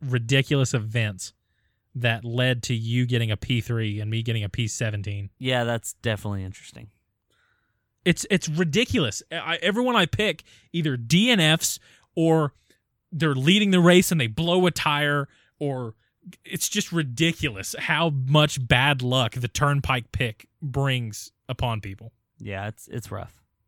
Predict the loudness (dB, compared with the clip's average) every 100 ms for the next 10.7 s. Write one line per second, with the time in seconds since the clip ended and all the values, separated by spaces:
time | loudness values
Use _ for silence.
0 | _ -16 -14 -14 -14 -14 -14 -20 -20 _
1 | _ _ _ _ _ -16 -14 -10 -8 -6
2 | -6 -8 -8 -6 -8 -10 -8 -4 -4 -4
3 | -6 -6 -6 -8 -8 -10 -8 -14 -18 _
4 | _ _ _ _ _ _ _ _ _ _
5 | _ _ -6 -4 -4 -4 -4 -4 -2 -2
6 | -2 -4 -8 -4 -2 -2 -2 -2 0 -2
7 | -2 -2 0 -2 -2 -4 -4 -10 -4 0
8 | 0 0 -2 -2 -6 -4 -4 -4 -6 -8
9 | -16 _ _ _ _ -6 2 2 2 -4
10 | -2 -2 0 0 0 0 -2